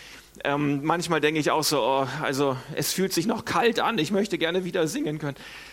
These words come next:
Also danke für eure Geduld in jedem Fall. Wenn man zu Hause bleibt, hat man auf jeden Fall die Möglichkeit mitzusingen, aber wir arbeiten auch dran und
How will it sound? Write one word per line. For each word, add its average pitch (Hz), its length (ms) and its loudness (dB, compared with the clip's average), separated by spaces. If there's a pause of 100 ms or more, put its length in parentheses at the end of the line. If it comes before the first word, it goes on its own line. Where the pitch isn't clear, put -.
(520)
Also 160 160 0
danke 202 240 2
für 196 140 4
eure 185 180 2
Geduld 202 380 4
in 156 80 2
jedem 143 260 2
Fall. 175 380 2 (1120)
Wenn 151 120 0
man 160 120 0
zu 156 180 2
Hause 214 300 2
bleibt, 175 320 2
hat 175 120 0
man 160 140 -2 (220)
auf 135 160 -4
jeden 214 320 2
Fall 135 180 0
die 127 140 0
Möglichkeit 117 800 -4 (100)
mitzusingen, 143 680 -2
aber 151 320 0 (420)
wir 147 200 -4
arbeiten 147 420 0
auch 143 160 -2
dran 143 320 -2 (680)
und 147 320 -2